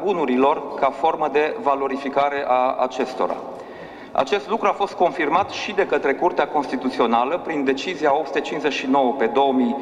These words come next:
cincisprezece, publicată în zece februarie anul acesta. Astfel, Curtea Constituțională constată că statul nu poate opta în sensul păstrării în proprietatea sa privată, uh, a unui bun confiscat sau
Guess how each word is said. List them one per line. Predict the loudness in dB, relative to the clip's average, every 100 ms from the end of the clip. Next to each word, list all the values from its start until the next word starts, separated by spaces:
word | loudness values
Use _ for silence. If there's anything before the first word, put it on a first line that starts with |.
| -8
cincisprezece, | -6 -2 -2 0 0 0 0 -4 -4 -10 -14
publicată | -4 0 2 2 0
în | -2
zece | -2 -2 -2
februarie | -2 0 4 4 2 -2 0
anul | 0 0 0
acesta. | 0 0 -4 -2 -2 -2 -6 -12 -14 -14 -16 -16 0
Astfel, | 0 2 0 2
Curtea | 0 2 0
Constituțională | 0 -2 -4 -2 2 2 0
constată | 0 0 2 0 0 -2
că | -4
statul | -2 0 2 0 -2
nu | 2 2
poate | 4 0 2
opta | 2 2 2 2 0 -2
în | -6
sensul | 0 0 2 0
păstrării | 2 -2 0 2 2 0
în | -2
proprietatea | 2 2 2 2 2 0
sa | 0 -2
privată, | 0 -2 0 0 0 -4 -4 -12 -14 -14 -16 0
uh, | 2 2 2
a | 2 2 -2
unui | -4 -4
bun | 0 0
confiscat | 2 0 0 -4 0 0 0 -6 -14 -14 -16 -14
sau | -2 2 2 0